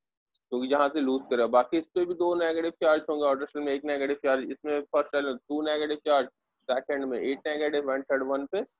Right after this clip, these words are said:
only one negative charge because एक electron है। सिर्फ मैं outer shell को शो कर रहा हूँ क्योंकि ये इलेक्ट्रॉन outer शेल से लूज करेगा। अब देखो ये force of attraction हो रही है between this ना, Positive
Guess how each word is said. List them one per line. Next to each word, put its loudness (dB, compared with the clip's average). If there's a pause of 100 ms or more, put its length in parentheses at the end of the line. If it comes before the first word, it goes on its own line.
(420)
only 2
one 2
negative 0
charge 2
because -2 (120)
एक 0
electron 0
है। -6
सिर्फ -6
मैं 0
outer 0
shell -4
को -6
शो -6
कर -2
रहा -4
हूँ -8
क्योंकि -8
ये -4
इलेक्ट्रॉन -4
outer -4
शेल -8
से -10
लूज -8 (140)
करेगा। -6 (540)
अब 0
देखो -4
ये -4 (100)
force 2
of -4
attraction -4
हो 2
रही -2
है -6
between -6
this -4
ना, -6 (580)
Positive 2